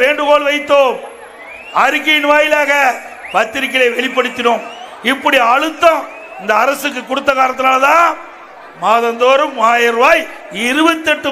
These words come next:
மாதம் கழிச்சு தான் திரு ஸ்டாலின் உங்களுக்கு கொடுத்தார். ஆனா இப்ப பேசுறதெல்லாம்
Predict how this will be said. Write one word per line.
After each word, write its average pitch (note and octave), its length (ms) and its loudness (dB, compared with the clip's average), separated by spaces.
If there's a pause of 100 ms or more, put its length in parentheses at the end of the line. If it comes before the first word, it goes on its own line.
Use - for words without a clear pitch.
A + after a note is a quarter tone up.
மாதம் D4+ 300 2
கழிச்சு C#4 260 -4 (100)
தான் F#4 200 6 (360)
திரு G#3+ 200 -6
ஸ்டாலின் A3+ 400 0
உங்களுக்கு G#3+ 280 -6
கொடுத்தார். G3 360 -2 (1120)
ஆனா D4+ 200 4 (720)
இப்ப G#3+ 240 0
பேசுறதெல்லாம் C#4 680 2